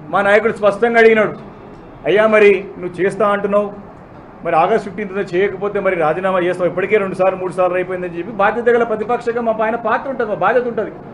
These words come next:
మా నాయకుడు హరీష్ రావు గారు స్పష్టంగా అడిగినాడు. అడిగినప్పుడు మీరు దీన్ని రాజీనామా, "నేను చేస్తా, ఖచ్చితంగా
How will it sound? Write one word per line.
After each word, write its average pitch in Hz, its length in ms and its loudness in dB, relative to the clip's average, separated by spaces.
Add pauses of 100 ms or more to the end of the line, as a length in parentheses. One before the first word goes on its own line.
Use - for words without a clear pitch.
(580)
మా 165 60 -4
నాయకుడు 226 300 6
హరీష్ 233 220 4
రావు 240 120 6
గారు 240 100 4
స్పష్టంగా 277 440 0
అడిగినాడు. 233 320 4 (880)
అడిగినప్పుడు 240 480 4
మీరు 233 280 2
దీన్ని 226 340 -2
రాజీనామా, 233 500 6
"నేను 220 220 2
చేస్తా, 240 420 6
ఖచ్చితంగా 233 720 2